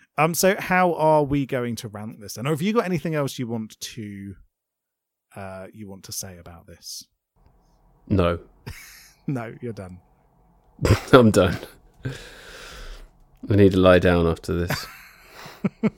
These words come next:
Speaker 2: Yeah, how are we, how are we gonna, how are we gonna rate this?
Speaker 1: Um, so,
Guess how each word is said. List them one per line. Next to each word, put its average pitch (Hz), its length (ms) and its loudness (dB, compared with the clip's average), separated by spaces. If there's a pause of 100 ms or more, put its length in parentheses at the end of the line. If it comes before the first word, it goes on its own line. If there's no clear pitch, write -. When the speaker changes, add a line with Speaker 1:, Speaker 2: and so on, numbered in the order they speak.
(560)
Speaker 2:
Yeah, 98 200 8
how 120 240 10
are 117 40 8
we, 117 240 10
how 123 200 8
are - 20 10
we 123 80 10
gonna, 117 420 10 (280)
how 110 100 0
are 107 60 6
we 101 60 6
gonna 98 140 8
rate 92 220 6
this? - 380 -4 (840)
Speaker 1:
Um, 160 600 2
so, 120 1500 -4